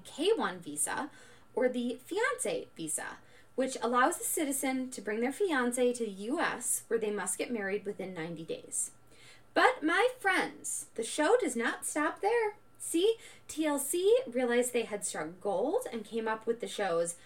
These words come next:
before the ninety days, where you get to see the long-distance relationship dating aspects, and ninety Day Fiancé the other way. That one is where a U S citizen is leaving America to go and live with their partner in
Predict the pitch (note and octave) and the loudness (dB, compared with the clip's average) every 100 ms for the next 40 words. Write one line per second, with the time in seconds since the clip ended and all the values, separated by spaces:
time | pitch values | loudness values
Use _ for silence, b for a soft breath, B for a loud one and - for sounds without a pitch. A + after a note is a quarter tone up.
0 | B - G#3 - - A#3 A4+ B4+ G3+ D3 | B -4 -4 -2 2 2 2 0 -2 -2
1 | D#3 D#3 - - D#3+ D4+ - b b b | -4 -4 -6 -4 -4 -2 -4 b b b
2 | F#4 G4 D#4+ B3 G#3 G3+ F3+ - F#3 - | 4 6 6 4 0 0 0 0 -2 -2
3 | G3 E3 E3 E3+ E3+ E3 F#3 - F3 E3+ | 0 0 0 0 -2 -2 -6 -10 -2 -2
4 | E3 F3+ E3+ E3+ - - F3 D#3+ E3 F#3+ | -2 -8 -6 -6 -6 -14 -14 -6 -2 0
5 | E4+ A#3 D#3 - - - - - - - | 0 -2 -4 -8 -12 -8 -8 -6 -8 -6
6 | - - b b b b A#4 G4+ C4 D#4+ | -6 -6 b b b b 0 2 2 2
7 | - - B3 D4+ D#4+ C#4 B3+ B3 A#3+ A3 | -2 -10 0 2 4 4 6 6 4 0
8 | F4 B4+ A3 E3+ A#3+ - - F3 D#3+ D4 | 0 0 -2 -2 -4 -12 -18 -8 0 2
9 | F#4 B3 - - - - - - - - | 4 2 -4 -14 -20 -20 -20 -20 -20 -20
10 | - G3+ F#3+ F#3 A#3 - - G#3+ F#3+ F#3+ | -18 -12 -10 -4 2 2 2 -2 -2 -4
11 | A#3+ A#3 A#3 A#3 G#3+ G#3+ G3+ A3 A3 E4 | -2 0 0 0 0 0 2 2 2 0
12 | - - A#3+ G#3 G3 A3+ A#3 G#3 G3 F#3 | -2 -2 -2 -4 -6 -2 -2 -2 -6 -4
13 | F3+ F3 G3 - A3+ G#3+ D4 G#3 E3+ C4 | -6 -4 -8 -6 -4 0 2 2 0 -4
14 | C4+ D#4+ - - G#3+ B3 F#3+ G3 | -4 -4 -4 -6 -4 -4 -4 -6